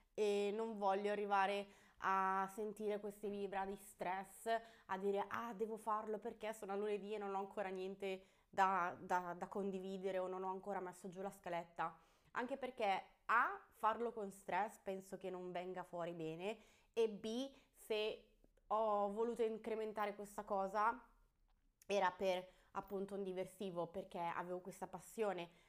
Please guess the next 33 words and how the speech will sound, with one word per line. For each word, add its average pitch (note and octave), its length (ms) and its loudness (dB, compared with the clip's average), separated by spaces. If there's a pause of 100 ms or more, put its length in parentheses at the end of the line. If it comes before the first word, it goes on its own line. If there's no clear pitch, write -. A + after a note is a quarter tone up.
(100)
non F#3+ 340 2
per F#3 160 -2
aggiungere F3 720 -2
più F#3+ 120 -6
stress E3+ 380 -4
durante G#3 380 -2
le F#3 100 2
mie F#3 160 0
giornate. E3+ 600 -6 (540)
E A#3 760 6
quindi A3 260 -6
sì, F#3 380 -6
ho G3 400 0
deciso G3+ 340 -6
di G3 160 -4
slittare G3 580 -2
solo F#3+ 200 -4
di F#3+ 80 -4
un F#3+ 100 -6
paio G3 220 -4
di A#3 120 -6
giorni, G#3+ 440 -2
che F#3+ 80 -10
così F#3+ 240 -6
magari F#3 360 -2 (260)
incastro A3 500 -4
tutto G3+ 240 -8
bene G3+ 220 -2
le C4 120 0
cose, G3+ 680 0
e G3 220 0
sono F#3+ 440 -4
super G#3 680 -4